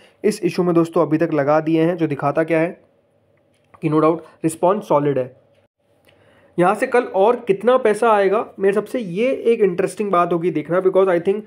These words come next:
अ, स्मॉल एचएनआई और एचएनआई, बिग एचएनआई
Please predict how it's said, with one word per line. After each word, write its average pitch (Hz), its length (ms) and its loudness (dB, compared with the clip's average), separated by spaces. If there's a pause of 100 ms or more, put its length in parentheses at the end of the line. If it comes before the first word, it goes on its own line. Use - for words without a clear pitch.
(400)
अ, 151 340 0
स्मॉल 185 460 0
एचएनआई 202 300 0
और 185 260 -2
एचएनआई, 165 400 0
बिग 139 260 2
एचएनआई 160 260 0